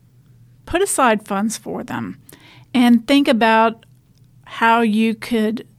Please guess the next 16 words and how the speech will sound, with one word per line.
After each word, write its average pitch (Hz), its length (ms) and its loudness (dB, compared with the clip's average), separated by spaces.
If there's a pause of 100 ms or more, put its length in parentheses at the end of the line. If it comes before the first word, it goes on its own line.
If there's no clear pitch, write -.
(120)
structure - 560 -4
your 226 180 0
budget 220 640 -2 (160)
to - 120 -2
make 214 200 -2
sure 233 300 2
that 214 220 -4
you're 226 100 -2
funding 214 760 0 (400)
those 208 340 0
short, 226 400 0
medium, 214 460 2
and 202 160 0
long-term 208 480 0
goals. 202 580 -2 (720)
And 214 540 2